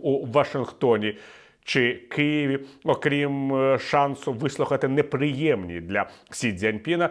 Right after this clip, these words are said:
слова про ситуацію у світі і про справжню роль Росії у війні? А ми прекрасно знаємо, хоча б по діалогу Сі Цзіньпіна із прем'єр-міністром Канади Джозефом Трюдо, що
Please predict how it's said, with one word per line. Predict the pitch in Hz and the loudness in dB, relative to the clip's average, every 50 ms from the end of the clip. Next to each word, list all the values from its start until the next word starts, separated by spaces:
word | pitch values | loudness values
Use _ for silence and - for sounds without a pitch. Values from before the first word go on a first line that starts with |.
| 170 - | -4 -12
слова | - - - 151 147 135 113 113 110 110 110 | -18 -6 2 4 4 4 6 6 4 4 2
про | - - 107 107 107 104 - - | 0 0 0 0 0 0 -4 -16
ситуацію | - - - 147 139 139 135 117 107 98 95 95 - - 107 101 101 104 | -18 -2 0 0 0 4 4 4 4 4 2 0 -6 -6 -4 -2 -2 -2
у | 101 131 113 107 104 | -2 -2 -4 -4 -4
світі | - - 120 113 139 151 139 - 127 113 | -6 -6 -4 -4 -4 -4 -4 -4 -4 -4
і | 107 | -4
про | 101 - 113 107 | -2 -2 -4 -4
справжню | - - - 127 117 110 110 95 101 113 107 107 | -4 -2 0 2 2 2 2 -2 -4 -4 -2 0
роль | 107 107 110 | 0 0 0
Росії | 117 117 113 113 110 - - 107 104 104 107 | 0 0 0 0 0 -4 -4 -4 -4 -4 -4
у | - 113 | -4 -6
війні? | 104 95 110 107 98 90 87 87 85 | -4 -4 -2 -4 -4 -4 -6 -8 -6
А | - 117 | -4 -2
ми | 113 120 120 | 0 0 -2
прекрасно | 117 - 120 120 - 131 127 123 - - 131 123 117 | 0 -2 -2 0 0 2 0 0 0 -2 -4 -4 -4
знаємо, | 117 127 147 131 101 85 80 76 76 - | -2 0 0 0 0 -2 -6 -10 -10 -8
хоча | - 95 - 110 101 | -8 -4 -2 -2 -4
б | - - | -2 -2
по | - 113 107 - - - - - _ | -2 -2 -2 -2 -6 -16 -20 -16 _
діалогу | 110 110 131 123 113 113 113 101 110 | 2 4 4 4 4 2 0 -2 -2
Сі | 107 - - 127 107 | -4 -4 -6 -6 -6
Цзіньпіна | 92 107 117 113 110 123 117 107 110 | -2 -2 -4 -4 -2 -4 -2 -2 -2
із | 107 104 | -4 -4
прем'єр-міністром | - - 113 113 107 110 104 104 107 107 104 - 113 113 | -4 -4 -4 0 0 -2 -2 -2 -4 -6 -6 -6 -8 -10
Канади | - - 120 117 113 110 101 110 | -4 -4 -2 0 0 0 0 -2
Джозефом | 104 98 101 113 113 101 90 - - 117 113 113 113 113 113 117 117 | -4 -2 0 0 0 0 -2 -4 -6 -4 -4 -4 -4 -2 -2 -2 -2
Трюдо, | - 135 147 151 180 175 - - - - - - | 0 0 2 4 2 2 0 -4 -14 -20 -20 -14
що | - - - - - 151 147 139 143 143 139 | -12 -6 -6 0 2 4 4 6 4 2 0